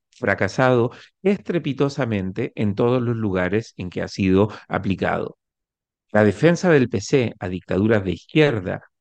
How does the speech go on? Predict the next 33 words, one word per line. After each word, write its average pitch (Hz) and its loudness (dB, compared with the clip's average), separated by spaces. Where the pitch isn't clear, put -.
que 104 -6
constantemente 131 2
violan 113 2
los 101 0
derechos 101 -4
humanos 110 -4
deja 156 -2
en 156 -2
claro 113 0
que 127 -8
el 98 -4
P 104 -6
C 131 -4
solo 196 -2
se 185 -4
preocupa 131 -4
de 123 0
defender 107 -4
los 117 -4
derechos 110 -2
humanos 104 -4
cuando 104 2
estos 117 -4
son 123 -4
violados 101 -2
por 92 -8
gobiernos 85 -4
de 92 2
derecha. 113 2
El 123 0
P 123 0
C 190 2
insiste 127 -2